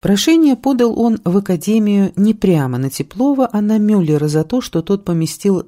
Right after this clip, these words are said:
в ежемесячных сочинениях стихи Сумарокова о беззаконной любви. Также гимн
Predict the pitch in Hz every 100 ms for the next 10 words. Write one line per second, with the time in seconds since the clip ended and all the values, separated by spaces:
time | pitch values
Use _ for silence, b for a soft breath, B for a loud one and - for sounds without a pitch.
0 | - 165 196 185 196 175 - 127 - 147
1 | - 143 156 170 226 254 254 - - 156
2 | 160 147 135 127 156 226 233 226 220 185
3 | 160 170 151 151 - 180 170 143 120 127
4 | - - _ _ _ _ _ _ - 233
5 | 240 247 170 185 190 180